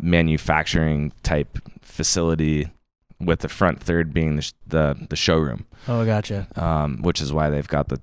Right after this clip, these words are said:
Speaker 1: the tall win-, uh, windows and whatnot up there. Um, so we kinda utilize the building in the same format.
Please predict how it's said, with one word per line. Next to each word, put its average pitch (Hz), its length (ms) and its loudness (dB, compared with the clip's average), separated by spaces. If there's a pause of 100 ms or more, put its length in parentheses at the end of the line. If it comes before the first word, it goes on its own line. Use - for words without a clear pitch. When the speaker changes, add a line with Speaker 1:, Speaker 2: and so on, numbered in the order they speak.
(140)
Speaker 1:
the 71 120 -2
tall 71 260 -2
win-, 71 200 -4 (140)
uh, 73 160 0
windows 69 380 -2
and 69 120 -6
whatnot 69 340 -4
up 69 120 -8
there. 65 240 -4 (220)
Um, 71 320 -6
so - 140 4
we 120 80 6
kinda 123 240 2
utilize 92 640 4
the 78 80 -8
building 85 300 2
in 78 80 -2
the 76 60 -6
same 78 320 -2
format. 80 520 -6